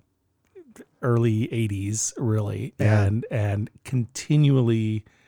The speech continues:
Speaker 1: she's kind of the definition of reinvention.
Speaker 2: Yeah, totally.
Speaker 1: And, and, uh, and Taylor Swift is in that struggle trying to figure out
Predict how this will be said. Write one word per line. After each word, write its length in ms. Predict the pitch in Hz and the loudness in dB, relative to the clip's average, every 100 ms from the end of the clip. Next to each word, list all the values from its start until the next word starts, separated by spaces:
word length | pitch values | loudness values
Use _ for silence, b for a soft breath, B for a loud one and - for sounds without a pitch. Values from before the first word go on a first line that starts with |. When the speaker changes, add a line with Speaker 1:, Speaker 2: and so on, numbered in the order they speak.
| b | b
Speaker 1:
she's 360 | - - 113 107 - - | -12 -2 0 -2 -8 -6
kind 160 | 131 | -2
of 80 | 123 | 0
the 80 | 104 | -2
definition 600 | 95 113 - 110 107 117 | 0 0 2 -2 -2 -4
of 120 | 104 | -4
reinvention. 840 | 104 107 101 98 98 98 - 98 107 - | -2 -2 -2 -4 -6 -8 -8 -10 -12 -6
Speaker 2:
Yeah, 260 | 104 123 120 | 2 2 4
totally. 240 | 117 113 | 4 4
Speaker 1:
And, 280 | 113 110 113 - | 4 2 -4 -2
and, 560 | 120 110 107 107 101 - | 0 2 0 -2 -4 -4
uh, 280 | 117 104 101 107 _ _ _ _ | -4 -4 -6 -10 _ _ _ _
and 200 | 117 107 | -8 -8
Taylor 320 | - 135 117 | 0 2 2
Swift 380 | 107 - 135 113 _ _ _ - | 0 4 4 4 _ _ _ -6
is 540 | 143 113 104 - - - _ _ | -2 -2 -2 -6 -8 -14 _ _
in 200 | 139 131 | 0 2
that 220 | 117 107 | 2 -2
struggle 800 | - - - 131 120 110 101 95 _ | -6 -6 2 2 4 2 0 -4 _
trying 400 | - 135 110 110 | -2 2 2 2
to 320 | 104 120 107 104 | 0 0 0 -2
figure 480 | - - 113 113 | -4 -4 -2 0
out 360 | 107 104 120 - | 0 -2 -6 -10